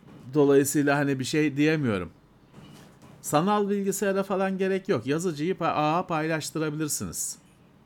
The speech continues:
Ee, normal Windows'un networking'inde vardır. Yazıcıya sağ tıklayın simgesine cihazlarda, orada çıkması lazım.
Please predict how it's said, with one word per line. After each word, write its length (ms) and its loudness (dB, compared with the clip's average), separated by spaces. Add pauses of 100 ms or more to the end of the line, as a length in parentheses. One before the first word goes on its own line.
(500)
Ee, 40 -18 (500)
normal 440 0
Windows'un 680 -4
networking'inde 920 -6
vardır. 360 2
Yazıcıya 500 -2
sağ 260 0
tıklayın 640 -6
simgesine 680 -4
cihazlarda, 720 -4
orada 320 -2
çıkması 460 -6
lazım. 360 -4